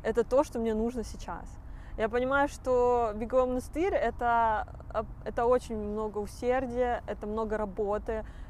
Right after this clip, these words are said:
Я пока что не уверена даже сама, что я готова столько вкалывать. И я не уверена пока сама, что я дойду до таких высот.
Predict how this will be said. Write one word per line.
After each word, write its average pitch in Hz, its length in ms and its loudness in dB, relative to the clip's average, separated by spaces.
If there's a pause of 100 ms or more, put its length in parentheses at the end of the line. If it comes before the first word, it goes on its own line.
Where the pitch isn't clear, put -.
Я 220 160 2
пока 240 260 0
что - 140 -6
не 240 100 0
уверена 226 420 0
даже 214 160 -4
сама, 220 360 -4
что 220 160 -8
я 190 40 -8
готова 208 380 -4
столько 185 380 -8
вкалывать. 170 500 -6 (320)
И 214 80 -2
я 226 80 4
не 233 100 0
уверена 254 400 2
пока 247 280 -2
сама, 240 320 -2
что 233 160 -4
я 220 60 -2
дойду 226 360 -2
до 196 120 -4
таких - 340 -10
высот. - 340 -10